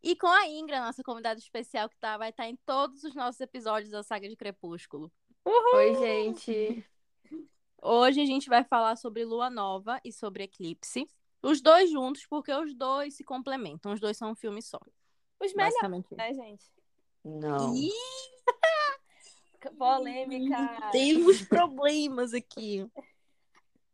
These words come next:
Speaker 1: Mas, antes da gente começar, só os recadinhos de sempre. Sigam a gente em todas as nossas redes sociais, em todo lugar, gente. Twitter, Instagram, YouTube,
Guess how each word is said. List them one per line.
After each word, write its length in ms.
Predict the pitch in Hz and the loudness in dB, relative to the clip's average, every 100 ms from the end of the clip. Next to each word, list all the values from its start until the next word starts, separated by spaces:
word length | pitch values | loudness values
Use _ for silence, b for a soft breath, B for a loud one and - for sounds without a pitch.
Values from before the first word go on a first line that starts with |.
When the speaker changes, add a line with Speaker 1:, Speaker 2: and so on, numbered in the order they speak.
| _ _ _ | _ _ _
Speaker 1:
Mas, 460 | 254 311 381 339 294 | 4 8 10 8 4
antes 160 | 320 320 | -2 -6
da 80 | |
gente 160 | 302 - | -10 -10
começar, 480 | 294 247 254 294 262 | -10 -10 -8 -6 -6
só 160 | 269 277 | -8 -10
os 60 | |
recadinhos 460 | 277 254 214 214 214 | -8 -6 -6 -8 -10
de 80 | 214 | -12
sempre. 380 | 269 262 262 | -10 -8 -10
Sigam 240 | 254 247 254 | -10 -6 -6
a 60 | |
gente 220 | 269 254 - | -4 -6 -4
em 20 | |
todas 240 | 247 262 | -4 -2
as 80 | 277 | -2
nossas 260 | 269 277 262 | -4 -6 -8
redes 220 | 226 - | -8 -6
sociais, 440 | 220 - 196 196 | -8 -4 -4 -4
em 100 | 214 | -6
todo 240 | 226 226 254 | -4 -6 -4
lugar, 240 | 247 190 | -4 -4
gente. 200 | 190 - | -6 -14
Twitter, 520 | - 226 240 226 208 | -10 -8 -6 -8 -8
Instagram, 880 | 190 - 190 185 190 202 196 185 175 | -10 -8 -8 -6 -8 -6 -6 -8 -10
YouTube, 1120 | 180 175 175 185 190 180 160 175 160 156 151 | -10 -10 -8 -8 -6 -8 -8 -8 -8 -8 -12